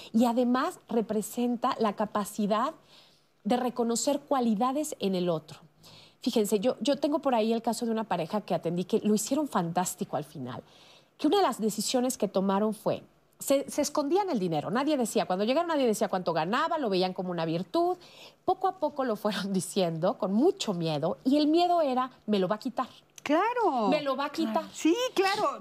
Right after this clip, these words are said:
Speaker 2: va a pue-, va a pedir que ponga más.
Speaker 1: O va a pedir que dé cuentas de lo que gasto,
Speaker 2: Sí,
Speaker 1: ¿no? Que, que eso,
Speaker 2: claro.
Speaker 1: el, claro, y es muy comprensible, y además para las mujeres más, porque las mujeres ganan y dicen, "No, esto voy a hacer mi guardadito".
Speaker 2: Claro.
Speaker 1: Y fíjense,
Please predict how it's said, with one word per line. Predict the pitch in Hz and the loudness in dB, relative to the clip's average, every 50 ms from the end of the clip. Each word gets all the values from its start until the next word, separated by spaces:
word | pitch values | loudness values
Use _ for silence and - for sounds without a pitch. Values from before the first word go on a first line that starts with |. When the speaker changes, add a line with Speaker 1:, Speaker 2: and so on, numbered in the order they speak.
| 214 | -2
Speaker 2:
va | 269 | -2
a | 285 294 | -2 -2
pue-, | - 370 349 311 302 233 | 0 -2 -2 0 -2 -2
va | 254 302 | -2 0
a | 302 | 0
pedir | - 349 285 320 - | 0 2 2 2 2
que | - 285 | 0 0
ponga | - - 285 285 302 294 | 0 -2 -2 0 0 0
más. | 269 285 302 349 403 415 330 311 | 0 2 2 2 2 2 2 2
Speaker 1:
O | 285 262 | 0 0
va | 247 262 262 | -2 -4 -4
a | 269 - | -4 -4
pedir | 330 330 311 330 330 | -4 -2 -2 -2 0
que | 320 - 294 | 0 0 0
dé | 262 254 247 | 0 -2 -4
cuentas | - 269 254 254 240 - 262 240 | -4 -4 -4 -2 -2 -4 -4 -2
de | - 262 | 0 0
lo | 254 247 - - | 0 0 -2 -2
que | - 254 | -2 -2
gasto, | 240 269 262 - - - - - - | 0 -2 -2 -4 -6 -8 -8 -12 -12
Speaker 2:
Sí, | - - - | -8 -2 0
Speaker 1:
¿no? | 254 285 | 0 2
Que, | 302 311 320 320 311 | 4 4 2 2 2
que | 202 233 269 302 | 2 0 2 2
eso, | 339 403 - | 2 2 0
Speaker 2:
claro. | 359 269 285 | 0 0 0
Speaker 1:
el, | 277 254 151 - | -2 -4 -6 -4
claro, | - 330 370 415 - 269 | 0 0 0 0 0 0
y | 262 302 381 | 2 2 2
es | 370 | 2
muy | 330 320 359 403 403 | 2 2 2 2 0
comprensible, | - - 480 453 440 - 339 247 196 190 - - - 247 320 339 262 190 | 0 -2 -4 -2 -2 -4 -4 -4 -4 -6 -6 -6 -4 -4 -2 0 0 0
y | 190 | 0
además | 208 220 220 247 294 - | 0 0 0 -2 -2 -2
para | - 440 427 370 | -2 -2 0 0
las | 262 202 180 | 0 0 0
mujeres | 190 180 - - 226 240 240 208 | -2 -4 -2 -2 -2 -2 0 -2
más, | 190 165 151 | -4 -4 -4
porque | - 196 190 226 214 - | -4 -2 -2 -2 0 2
las | 233 226 214 | 0 0 0
mujeres | 220 220 - 285 311 330 | -2 -2 -2 -2 -2 0
ganan | 285 277 262 269 277 | 0 -2 0 0 0
y | 247 | 0
dicen, | 220 190 180 156 | -2 -2 -4 -6
"No, | 147 | -8
esto | 160 - - 277 349 - - - - - | -6 -4 -2 -4 -4 -4 -8 -12 -8 -2
voy | - - - | 0 0 0
a | |
hacer | 196 - 196 180 | 0 0 -2 -2
mi | 185 175 | 0 0
guardadito". | 170 180 170 175 185 202 214 277 339 381 359 - - 349 359 - - - - | 0 0 2 2 0 0 0 0 0 0 0 -2 -2 -2 -2 -4 -8 -12 -8
Speaker 2:
Claro. | 202 214 180 160 147 - | -6 -4 -4 -4 -4 -2
Speaker 1:
Y | - 262 | -2 -2
fíjense, | - 269 240 247 214 202 - 226 - | 0 0 0 0 0 0 0 -2 -4